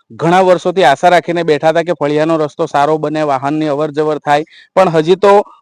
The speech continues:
પ્રથમ જ, અ, વરસાદમાં, હજી તો કમોસમી વરસાદનો એક ઇંચ, બે ઇંચ કે પાંચ ઇંચ વરસાદ પણ નથી પડ્યો, ફક્ત ઝાપટા ઝૂપટી થઈ છે અને ત્યાં મસ્ત મોટા ખાડા. અહીંયા આપ જોઈ શકો છો કે એની જે પહોળાઈ હોવી જોઈએ રસ્તાની,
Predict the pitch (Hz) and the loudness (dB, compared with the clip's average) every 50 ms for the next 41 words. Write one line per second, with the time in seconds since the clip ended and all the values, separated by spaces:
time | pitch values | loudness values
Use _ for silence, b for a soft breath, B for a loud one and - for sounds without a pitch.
0 | b - 151 147 - - 196 208 214 214 208 185 - _ _ _ _ _ - - | b 0 0 0 2 2 2 4 4 2 2 0 -6 _ _ _ _ _ -4 0
1 | 165 175 175 175 175 180 175 - - - 160 165 160 - - 202 190 190 175 165 | 2 4 4 6 6 4 4 2 -2 0 2 2 2 4 4 4 4 4 4 2
2 | 151 143 143 143 180 175 190 175 190 180 180 190 185 - - 190 190 190 190 175 | 2 2 2 0 0 -2 -2 0 0 0 0 0 -2 -2 -2 -4 -4 -2 -2 -2
3 | 165 156 - 190 180 175 165 180 185 185 180 175 b b b b 165 175 180 - | -2 0 2 2 2 2 0 -2 -2 -2 -2 -2 b b b b -2 -2 0 -2
4 | 190 185 185 175 180 170 180 180 185 170 - 190 180 - 160 165 170 185 180 180 | -4 -4 -4 -4 -2 -2 -2 -2 -2 -2 -4 -4 -2 -2 -4 -4 -2 -4 -6 -4
5 | 175 170 165 - - 185 190 185 - 202 202 202 196 175 - 170 156 160 139 127 | -2 -4 -4 0 2 0 0 2 2 0 2 2 2 0 0 -2 -2 -2 -2 -2
6 | 123 107 - _ _ _ _ _ _ _ - 190 196 202 - 226 208 208 208 202 | -4 -6 -8 _ _ _ _ _ _ _ -4 -4 -4 0 2 4 6 6 4 2
7 | b b b b b - 156 165 139 - - 208 208 180 202 185 - 202 196 175 | b b b b b 0 0 0 2 2 2 2 4 4 2 0 2 0 0 2
8 | 185 185 175 - 202 190 185 185 165 175 185 185 180 143 117 143 b b b b | 0 -2 -2 -2 -2 -2 -2 -2 0 2 2 4 4 2 0 -4 b b b b
9 | b b - 160 196 208 - - 196 196 185 190 190 - - - 185 175 160 135 | b b 0 2 2 2 2 0 -2 0 4 4 2 2 2 4 4 6 6 4
10 | 123 113 - _ _ _ _ - 151 170 175 185 190 180 156 180 190 196 - 196 | 4 2 -2 _ _ _ _ -2 0 0 2 2 0 0 2 2 2 2 2 0
11 | 170 175 185 175 - 196 196 202 214 _ _ _ _ _ _ _ - - 165 185 | 0 0 -2 -2 0 0 0 0 -2 _ _ _ _ _ _ _ 0 0 2 2
12 | 196 202 214 220 - - 175 175 185 185 202 220 214 196 202 202 214 214 185 196 | 2 2 0 0 2 2 2 4 6 6 6 6 6 6 6 6 6 4 4 4
13 | 202 185 175 170 - - - 156 143 127 113 | 4 4 4 2 0 2 0 2 2 0 -2